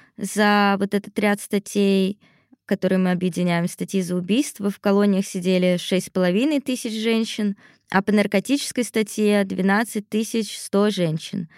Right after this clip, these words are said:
И это из двадцати восьми тысяч женщин, которые, в принципе, сидят в колонии. То есть, простым языком,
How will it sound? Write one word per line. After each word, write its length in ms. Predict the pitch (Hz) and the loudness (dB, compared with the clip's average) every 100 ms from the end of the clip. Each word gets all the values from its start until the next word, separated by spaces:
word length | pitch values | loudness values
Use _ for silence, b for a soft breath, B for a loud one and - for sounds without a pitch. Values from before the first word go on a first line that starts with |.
| b | b
И 120 | 214 | 2
это 420 | 185 247 - 220 - | 4 4 2 0 2
из 300 | 214 214 - - | 0 0 -4 -4
двадцати 540 | 196 214 - - 240 | 0 0 -2 -2 2
восьми 440 | 208 202 233 220 | 2 2 2 2
тысяч 360 | 202 208 202 185 | 2 0 0 -2
женщин, 500 | 170 214 339 - 233 | 0 0 0 -2 -4
которые, 460 | 202 190 220 233 208 | -2 0 2 2 -2
в 100 | - | 0
принципе, 460 | 214 214 208 - | 2 2 0 -8
сидят 340 | - 185 175 - | -4 0 0 -2
в 60 | |
колонии. 560 | - 175 233 339 214 202 b b b b - | -2 2 2 2 0 -2 b b b b 0
То 80 | 208 | 2
есть, 320 | 214 - - _ | 2 -4 -18 _
простым 420 | 208 208 - 247 | 0 0 2 2
языком, 560 | 226 208 208 226 277 349 | 2 0 0 2 2 0